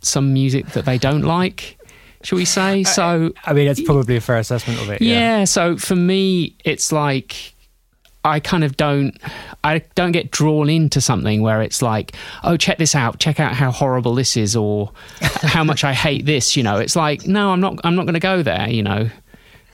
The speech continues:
Speaker 1: Um, or, or just get too drawn into it. So that's my, that's my hippie answer to that. <laughs>
Speaker 2: I mean, that's, that's the healthy answer. I think it would be better if more people took that view.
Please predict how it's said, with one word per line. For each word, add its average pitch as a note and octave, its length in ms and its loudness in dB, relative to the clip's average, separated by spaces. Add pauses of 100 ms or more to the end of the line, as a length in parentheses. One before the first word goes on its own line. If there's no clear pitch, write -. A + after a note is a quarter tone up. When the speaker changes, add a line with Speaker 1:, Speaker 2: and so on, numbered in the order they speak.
(180)
Speaker 1:
Um, B2+ 760 0
or, C#3 220 0
or C#3 180 0
just C3 220 -2
get - 160 -2
too C3+ 180 0
drawn B2+ 240 0
into C3+ 320 0
it. - 160 -6
So A#2+ 460 -2 (800)
that's - 320 -2
my, A#2+ 600 2 (680)
that's - 200 -2
my C#3 140 2
hippie A#2 400 0
answer G2+ 380 -2
to - 120 -4
that. G#2 360 -2
<laughs> - 320 -4 (840)
Speaker 2:
I C#3 100 0
mean, B2 300 -2
that's, C3 280 -4 (100)
that's B2 220 -4
the A#2+ 80 0
healthy A#2+ 380 -2
answer. G2+ 520 -6
I - 80 -8
think B2 280 -6
it B2+ 40 -6
would A2 80 -6
be A2+ 60 -2
better A2+ 420 -4
if G2 160 -8
more A2 160 -2
people A2 360 -4
took B2+ 220 -4
that A2+ 180 -4
view. A2 380 -4